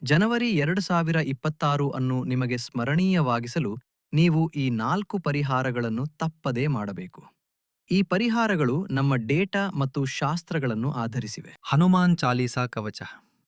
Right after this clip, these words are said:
ಆರಂಭದಲ್ಲಿ ಎಂಟನೇ ಮನೆಯಲ್ಲಿ ಗ್ರಹಗಳ ಭಾರೀ ಸಮೂಹವಿರುವುದರಿಂದ ಮತ್ತು ನಂತರ ಮಂಗಳ ಉಚ್ಚನಾಗುತ್ತಿರುವುದರಿಂದ ಹನುಮಂತನು ಈ ತಿಂಗಳ ಅತಿ ದೊಡ್ಡ ರಕ್ಷಕ.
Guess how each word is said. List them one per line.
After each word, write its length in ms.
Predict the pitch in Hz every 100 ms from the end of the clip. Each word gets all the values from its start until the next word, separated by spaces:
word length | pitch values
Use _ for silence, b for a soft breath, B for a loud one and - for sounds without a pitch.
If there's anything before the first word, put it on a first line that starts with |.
| _ _ _ _ _ _ -
ಆರಂಭದಲ್ಲಿ 720 | 135 196 208 147 127 135 95 156 -
ಎಂಟನೇ 500 | 139 123 185 220 214
ಮನೆಯಲ್ಲಿ 520 | 208 175 165 156 156 147
ಗ್ರಹಗಳ 540 | 117 123 123 170 160
ಭಾರೀ 460 | 127 101 120 143 180
ಸಮೂಹವಿರುವುದರಿಂದ 1000 | 165 139 147 151 139 127 123 110 101 95 117 - _ _ -
ಮತ್ತು 420 | 147 - 220 214 139
ನಂತರ 400 | 143 196 185 175
ಮಂಗಳ 500 | - 120 170 202 190
ಉಚ್ಚನಾಗುತ್ತಿರುವುದರಿಂದ 1160 | 139 151 - 190 151 135 - 120 117 117 160 117 139 - _ -
ಹನುಮಂತನು 720 | - 202 247 220 208 202 202
ಈ 220 | 151 165
ತಿಂಗಳ 360 | 170 165 151
ಅತಿ 420 | 147 - 143 180 135
ದೊಡ್ಡ 200 | 139 151
ರಕ್ಷಕ. 440 | 120 104 - -